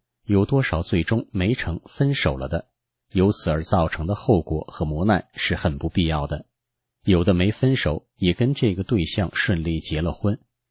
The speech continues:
婚后如果因此来了磨难，却不知道怎么回事，旧势力可是在虎视眈眈地看着呢。因为两人婚前没做好，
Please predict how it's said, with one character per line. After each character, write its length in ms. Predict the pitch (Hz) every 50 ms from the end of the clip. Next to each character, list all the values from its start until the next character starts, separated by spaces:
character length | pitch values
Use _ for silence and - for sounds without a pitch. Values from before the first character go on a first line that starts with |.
| _ _
婚 260 | - - 95 87 92
后 240 | 92 - 87 82 - -
如 140 | 101 104 101
果 100 | 95 82
因 220 | 92 98 107 113
此 260 | 117 - - 95 - -
来 120 | - 80
了 100 | 85 92
磨 220 | 82 78 78 87 107
难， 160 | 120 101 -
却 180 | - - - 92
不 140 | 82 - 85
知 140 | - - 101
道 180 | 98 82 78
怎 140 | - - 76
么 100 | 73 73
回 220 | - - 78 73
事， 320 | - - - - 78 - _ _ _ _ _ _ _
旧 220 | - - 104 87
势 200 | 82 - - 92
力 160 | 78 85 85
可 200 | - - - -
是 160 | 80 - 92 85
在 180 | - 80 76
虎 220 | 78 - - 78 -
视 160 | - 78 76
眈 220 | - 90 95 98
眈 180 | 104 110 117 117
地 140 | 101 80 -
看 260 | - - 98 85 78 78
着 100 | 82 76
呢。 180 | 73 76 73 - _ _ _ _ _ _ _ _ _ _ _ _ _ -
因 180 | 104 92 87
为 120 | 90 92 87
两 220 | 92 95 87 85
人 140 | 82 82 90
婚 220 | - - 110 110
前 200 | 107 - 92 85
没 160 | 85 85 80
做 220 | 85 - 90 78 76
好， 300 | - - 76 73 -